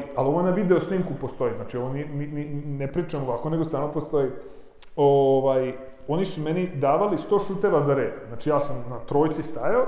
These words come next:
i šutao. I oni su, a, bukvalno se kladili koliko ću da ubacim.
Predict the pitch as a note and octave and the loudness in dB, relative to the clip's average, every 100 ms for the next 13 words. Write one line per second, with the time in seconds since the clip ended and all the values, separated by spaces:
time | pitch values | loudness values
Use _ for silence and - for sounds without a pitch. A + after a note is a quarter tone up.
0 | - G#3 - B2 - - - - - - | 0 -4 0 -2 -2 -12 -16 -20 -14 -12
1 | - - - - D3+ D3 D3+ E3+ A3+ - | -12 -16 -12 -4 -2 -2 0 0 0 -2
2 | D#3 - - C#3 B2+ B2+ - C#3+ D3 F#3+ | -4 -4 -4 0 2 0 -6 -4 -2 0
3 | E3+ C3+ C3 - F#3 F#3 - F3 - C#3 | 0 -2 -4 0 0 0 0 -2 -2 -4
4 | C3+ B2+ - - | -4 -4 -6 -12